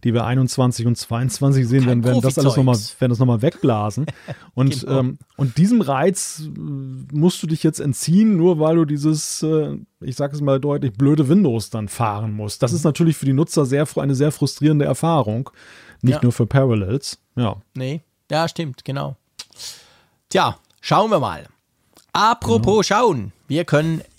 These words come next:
Speaker 2: auf unsere Umfrage der Woche schauen, bevor wir dann zur neuen kommen. Ähm, magst du da mal einen Blick werfen? Ist, ist recht farbig.
Speaker 1: Ja, in der Tat. Und auch ein interessantes Ergebnis, weil eine Option ganz vorne steht, die wir sonst immer so auf den hinteren Plätzen sehen.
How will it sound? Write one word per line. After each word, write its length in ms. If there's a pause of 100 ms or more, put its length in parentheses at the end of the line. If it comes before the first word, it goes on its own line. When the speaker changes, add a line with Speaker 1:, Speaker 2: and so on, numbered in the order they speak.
(520)
Speaker 2:
auf 140
unsere 260
Umfrage 400
der 140
Woche 240
schauen, 320
bevor 260
wir 60
dann 200
zur 200
neuen 380
kommen. 380 (760)
Ähm, 340
magst 320
du 60
da 120
mal 160
einen 280
Blick 320
werfen? 460
Ist, 260
ist 200
recht 220
farbig. 560 (960)
Speaker 1:
Ja, 160
in 60
der 100
Tat. 300
Und 80
auch 160
ein 100
interessantes 520
Ergebnis, 440
weil 140
eine 160
Option 520
ganz 200
vorne 260
steht, 400
die 140
wir 80
sonst 240
immer 160
so 100
auf 80
den 120
hinteren 360
Plätzen 440
sehen. 280